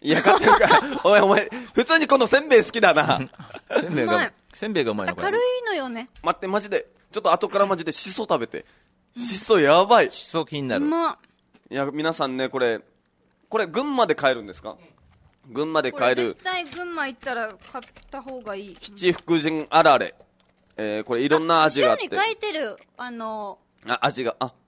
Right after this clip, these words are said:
Speaker 3: 神様の。
Speaker 2: 本当だ。名前。あり読める？
Speaker 3: 絶対読めないな。
Speaker 2: <laughs> 一人、一人はいける？
Speaker 3: 大黒天。
Speaker 2: うん。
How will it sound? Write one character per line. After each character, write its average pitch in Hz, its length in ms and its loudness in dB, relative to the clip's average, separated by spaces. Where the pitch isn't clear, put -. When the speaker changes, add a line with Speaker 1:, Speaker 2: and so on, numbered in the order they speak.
Speaker 3:
神 269 280 -10
様 - 300 -2
の。 208 120 -12
Speaker 2:
本 175 180 -16
当 - 40 -20
だ。 - 40 -12
名 131 80 2
前。 117 280 -2
あ 156 120 2
り 147 80 0
読 135 100 -2
め 139 80 0
る？ 160 140 0
Speaker 3:
絶 277 240 -12
対 392 240 2
読 370 100 0
め 294 80 0
な 247 140 -4
い 226 60 -6
な。 220 200 0
Speaker 2:
<laughs> 196 80 0
一 - 40 -6
人、 - 20 4
一 233 160 -4
人 233 100 2
は 254 80 6
い 196 60 4
け 143 100 0
る？ 151 160 -4
Speaker 3:
大 302 460 -2
黒 269 160 -4
天。 220 240 -6
Speaker 2:
う 214 100 -4
ん。 185 460 -4